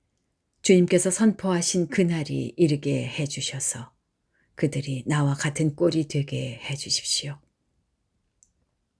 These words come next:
그들의 모든 사악함이 주님 앞에 드러나게 해주시고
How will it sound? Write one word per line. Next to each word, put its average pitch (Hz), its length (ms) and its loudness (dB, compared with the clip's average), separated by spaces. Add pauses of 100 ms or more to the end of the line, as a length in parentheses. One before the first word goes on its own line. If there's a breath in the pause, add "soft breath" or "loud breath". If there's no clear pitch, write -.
(640 loud breath)
그들의 175 300 8
모든 175 340 8
사악함이 175 960 -4
주님 156 280 2
앞에 135 520 -4
드러나게 139 500 0
해주시고 139 680 -6